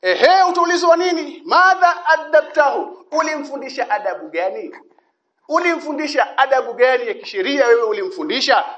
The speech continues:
Hapa ni wapi? Mbele ya Allah Subhanahu wa Ta'ala. "Wa madha allamtahu?" Na ulimfundisha nini katika dini yake?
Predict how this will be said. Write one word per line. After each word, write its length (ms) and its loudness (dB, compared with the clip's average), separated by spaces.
Hapa 280 0
ni 100 -6
wapi? 400 4
Mbele 380 -4
ya 100 4
Allah 280 2
Subhanahu 500 0
wa 80 4
Ta'ala. 420 4
"Wa 140 2
madha 400 4
allamtahu?" 840 -2
Na 260 -2
ulimfundisha 680 -4
nini 260 0
katika 340 -8
dini 260 -6
yake? 440 2